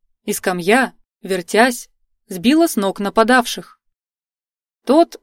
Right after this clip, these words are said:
который пытался пырнуть ножом, упал на колени, завыл. Приглядевшись, заметила кровь на рубашке. Порезался собственным оружием?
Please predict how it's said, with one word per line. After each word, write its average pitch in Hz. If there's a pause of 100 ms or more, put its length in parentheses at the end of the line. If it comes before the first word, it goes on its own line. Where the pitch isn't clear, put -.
который 277
пытался 247
пырнуть 240
ножом, 196 (340)
упал 233
на 208
колени, 196 (280)
завыл. 190 (960)
Приглядевшись, 202 (340)
заметила 269
кровь 240
на 208
рубашке. 180 (1080)
Порезался 208
собственным 190
оружием? 196